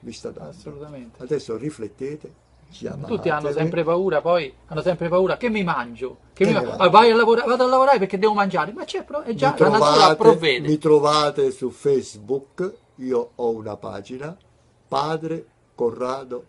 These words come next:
Speaker 1: D'Ascoli.
Speaker 2: E noi ti ringraziamo a mani giunte veramente per quello che fai. Grazie.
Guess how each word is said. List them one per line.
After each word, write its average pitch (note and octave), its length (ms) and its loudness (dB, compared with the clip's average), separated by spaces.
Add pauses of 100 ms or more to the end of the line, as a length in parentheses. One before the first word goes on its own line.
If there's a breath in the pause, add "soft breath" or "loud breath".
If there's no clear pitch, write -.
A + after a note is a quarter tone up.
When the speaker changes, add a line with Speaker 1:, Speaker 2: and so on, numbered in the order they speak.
(260)
Speaker 1:
D'Ascoli. - 640 -18
Speaker 2:
E D#3 80 -2
noi G3 160 2
ti F3 80 0
ringraziamo G3 880 0
a D3+ 80 -4
mani E3+ 280 -2
giunte A3 420 -6
veramente E3+ 500 -6
per C#3+ 100 -8
quello C3+ 200 -8
che B2+ 100 -6
fai. G#2+ 420 -10
Grazie. E3+ 640 -6